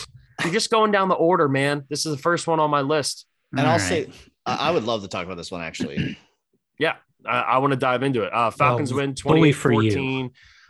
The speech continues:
Speaker 1: Uh, we'll get Scotty's thoughts here. <clears throat> Uh, I took Atlanta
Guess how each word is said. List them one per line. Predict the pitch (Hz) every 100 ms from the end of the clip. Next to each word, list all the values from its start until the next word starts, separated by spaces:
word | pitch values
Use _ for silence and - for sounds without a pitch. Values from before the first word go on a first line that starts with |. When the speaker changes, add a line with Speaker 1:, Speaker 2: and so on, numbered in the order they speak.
| _
Speaker 1:
Uh, | 110 117 110
we'll | 127 139
get | 147 147
Scotty's | - 127 131 135 -
thoughts | 120 120 -
here. | 113 113 107 -
<clears throat> | - 127 - - -
Uh, | 120 117
I | 113 170
took | 202 214 214
Atlanta | 196 131 131 151 175 180